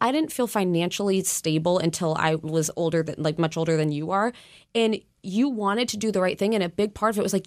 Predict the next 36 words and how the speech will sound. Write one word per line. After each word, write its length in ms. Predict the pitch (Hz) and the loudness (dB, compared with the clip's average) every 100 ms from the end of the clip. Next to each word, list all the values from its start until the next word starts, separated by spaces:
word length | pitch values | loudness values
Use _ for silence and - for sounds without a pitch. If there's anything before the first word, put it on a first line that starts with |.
| _ | _
you 160 | 185 202 | 0 0
didn't 380 | 175 214 269 - | 0 0 0 0
have 180 | 214 190 | 0 0
enough 260 | 190 190 | 0 0
to 80 | 180 | -4
pay. 220 | - 208 | -2 0
Like, 260 | 196 165 - | 2 0 -4
people 200 | - 311 | -4 -2
don't 120 | 381 220 | 0 0
realize 220 | 196 165 | 0 0
these 140 | 208 | -2
attorneys 380 | 208 - 254 208 | -2 -2 -2 0
cost 220 | 190 - - - _ - | -2 -6 -10 -20 _ -2
as 80 | 180 | 2
much 160 | 190 | 2
as 80 | 175 | 0
ten 200 | - 185 | -2 0
thousand 260 | 180 165 165 | 2 0 0
dollars 260 | 165 160 | 0 0
a 40 | 160 | -2
month, 380 | 165 175 170 - | 0 0 0 -4
if 120 | 180 | -2
not 200 | 156 - | -2 -2
more. 520 | 170 196 185 160 156 - - - - | -2 0 0 0 -4 -8 -20 -6 0
And 220 | 220 202 | 0 -2
part 260 | - 254 311 | 0 0 2
of 80 | |
what 140 | 285 - | 0 -2
we 140 | 214 - 160 | -6 -10 -6
discussed 560 | 196 185 - 240 - - | 0 0 0 -2 -2 0
that 180 | 170 - | 0 0
night 360 | 160 160 170 | 0 0 0
and 180 | 180 175 - | 0 -2 0
ended 260 | 180 185 | -2 0
up, 280 | 180 170 - - | 0 0 -4 -2
um, 320 | 160 160 | 0 2